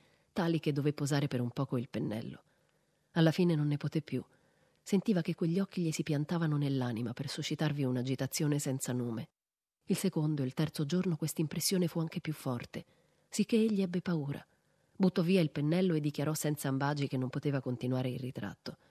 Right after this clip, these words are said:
Bisognava vedere come cambiò tono a queste parole il terribile usuraio. Gli si gettò ai piedi e lo scongiurò di finire il ritratto, dicendo che da quello dipendeva il suo destino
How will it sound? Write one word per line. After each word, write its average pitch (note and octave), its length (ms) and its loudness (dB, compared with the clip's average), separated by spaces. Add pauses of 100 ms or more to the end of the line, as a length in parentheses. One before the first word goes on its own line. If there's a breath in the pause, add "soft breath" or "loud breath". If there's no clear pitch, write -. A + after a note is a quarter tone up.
(640 soft breath)
Bisognava C#3+ 480 2
vedere C3+ 320 2
come B2 180 0
cambiò B2+ 360 0
tono B2+ 260 0
a B2+ 40 -6
queste - 280 -6
parole C3+ 340 0
il B2+ 140 -4
terribile C3+ 440 0
usuraio. C3 640 -2 (440)
Gli F#3 60 6
si G3+ 160 4
gettò F#3 260 2
ai F3+ 140 4
piedi C3 360 0 (220 soft breath)
e G3 100 2
lo F#3 120 6
scongiurò G3+ 480 2
di F#3+ 100 2
finire F3 300 4
il D3+ 100 2
ritratto, C#3 480 -2
dicendo E3 340 2
che D#3+ 120 -2
da D#3+ 120 2
quello F#3+ 240 2
dipendeva D#3 440 0
il C#3+ 80 0
suo F3 160 -4
destino C#3 540 -2